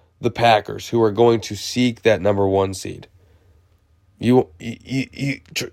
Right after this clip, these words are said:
you trust me. You do not want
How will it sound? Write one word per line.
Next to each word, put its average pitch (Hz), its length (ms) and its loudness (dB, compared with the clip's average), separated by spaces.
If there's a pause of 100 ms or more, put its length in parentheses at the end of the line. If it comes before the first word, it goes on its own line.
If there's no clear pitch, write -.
you 135 140 -6
trust - 360 2
me. 101 80 -4
You 143 340 0
do 185 220 2
not 135 560 2
want 107 400 6